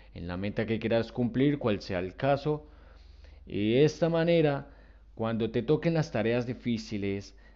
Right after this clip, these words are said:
vas a tener un poco más de fuerza y de ánimo y saber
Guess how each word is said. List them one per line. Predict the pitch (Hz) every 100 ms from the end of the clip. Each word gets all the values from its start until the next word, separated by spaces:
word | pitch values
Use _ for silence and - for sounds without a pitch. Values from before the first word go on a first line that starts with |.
| -
vas | 95 95 110
a | 139
tener | 117 110 123
un |
poco | 123 127 131
más | 127 131 135
de | 117
fuerza | 113 123 120 110 107 107 101
y | 104 95
de | 107 127
ánimo | 120 113 113 113 110 110 - - - -
y | 107 110 110 110 104 - - -
saber | - 110 110 135 135 123 127